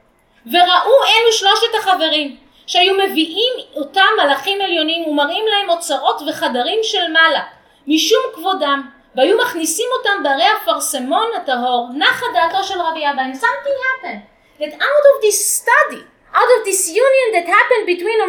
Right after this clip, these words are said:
Rabbi Shimon and his student Rabbi Abba, they suddenly saw a revelation. And Rabbi Abba could see the souls of these three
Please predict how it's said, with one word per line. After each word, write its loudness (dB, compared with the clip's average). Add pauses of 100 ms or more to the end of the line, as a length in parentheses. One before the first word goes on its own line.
Rabbi 4
Shimon 2
and 0
his -6 (200)
student 2
Rabbi -2
Abba, -2 (380)
they 0
suddenly 2
saw -2
a 2
revelation. -2 (480)
And 0
Rabbi 0 (140)
Abba 4 (100)
could 2
see -2 (320)
the -4
souls 0
of -2
these -8
three 0